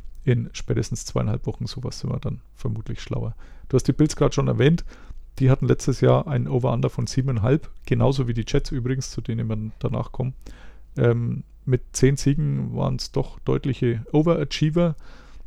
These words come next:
Ähm, für diese Saison ist es jetzt bei achteinhalb, das Over-Under. Ich hab sicherlich weniger von den Bills erwartet, aber wir hatten uns, glaub ich, damals schon drüber unterhalten, dass, äh,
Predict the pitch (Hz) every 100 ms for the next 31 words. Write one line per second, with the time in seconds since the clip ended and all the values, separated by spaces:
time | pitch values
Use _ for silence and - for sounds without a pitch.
0 | - - - 65 64 62 - 123 117 -
1 | 139 151 147 - - 131 123 - 123 131
2 | 143 - 135 135 131 - 123 - 123 -
3 | - - 120 123 143 - - - - -
4 | - - 131 - 202 139 123 147 131 131
5 | 131 - - - - - - - - -
6 | - - - - - - - - - -
7 | 131 123 113 123 143 139 - 127 123 131
8 | 135 - - - 117 131 135 135 123 120
9 | 113 - 160 127 - 131 127 - 131 143
10 | 139 135 139 127 135 117 110 123 151 143
11 | - - - - - - 127 - - 160
12 | 123